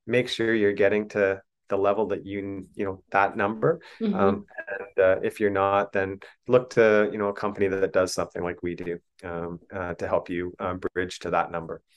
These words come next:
Speaker 2: That's awesome. Well, you are doing incredible things. I know I'm grateful, and my muscles are also grateful that we connected <laughs> because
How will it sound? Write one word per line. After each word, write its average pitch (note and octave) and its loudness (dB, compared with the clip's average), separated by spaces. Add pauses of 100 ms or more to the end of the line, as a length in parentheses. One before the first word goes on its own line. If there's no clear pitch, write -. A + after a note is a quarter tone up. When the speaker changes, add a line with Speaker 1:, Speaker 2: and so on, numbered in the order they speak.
(160)
Speaker 2:
That's G3+ -2
awesome. F#3+ -2
Well, G#3+ 2
you B3+ 6
are D4 8
doing C4 6
incredible A#3 2
things. A3 0
I A#3 4
know C#4+ 6
I'm B3 4
grateful, G#3+ 0 (140)
and A3 -2
my G3+ 0
muscles G#3 -2
are F#3+ 0
also F3+ -4
grateful F3 -4
that F3 -2
we F#3 0
connected E3+ -2
<laughs> C4 6
because C#4 6